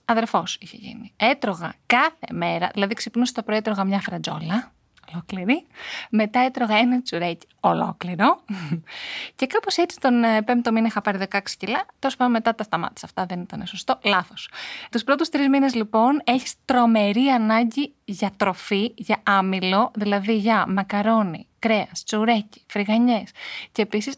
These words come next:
θυμάμαι ότι παραγγέλναμε, ας πούμε, με τον άντρα μου και μέχρι να έρθει ο κύριος που μας έφερνε το φαΐ από την πόρτα, την εξωτερική στο σπίτι, ήμουνα, πώς είναι κάτι ζώα στη ζούγκλα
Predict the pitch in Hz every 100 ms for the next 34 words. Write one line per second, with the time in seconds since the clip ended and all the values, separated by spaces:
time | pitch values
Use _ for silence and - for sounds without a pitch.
0 | - 214 196 180 202 - 208 190 190 190
1 | 220 220 220 220 226 190 170 165 175 165
2 | 196 - 202 208 240 277 202 196 208 220
3 | - 247 - - 196 202 208 202 190 202
4 | 214 202 202 190 196 - - 202 208 208
5 | 165 - - 180 185 185 - 180 175 208
6 | - - - 170 - 185 247 _ _ -
7 | - - - - - 202 226 247 285 254
8 | - 269 359 359 370 359 330 - 247 214
9 | 220 - - - 196 220 226 214 208 214
10 | 185 202 196 190 190 185